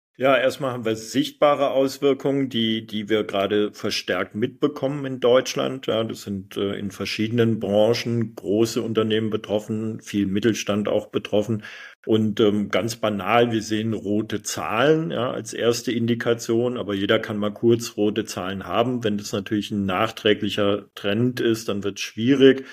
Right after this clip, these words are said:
Irgendwann gibt's verstärkt Insolvenzen, es werden Geschäftsbereiche zurückgefahren, Standorte geschlossen,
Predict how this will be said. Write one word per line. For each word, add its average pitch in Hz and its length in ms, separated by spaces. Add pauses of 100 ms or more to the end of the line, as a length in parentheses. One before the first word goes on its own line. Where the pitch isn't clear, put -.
(200)
Irgendwann 107 440
gibt's 101 240
verstärkt 101 640
Insolvenzen, 117 1200
es 107 320
werden 98 300
Geschäftsbereiche 104 1000
zurückgefahren, 98 1080
Standorte 95 720
geschlossen, 95 640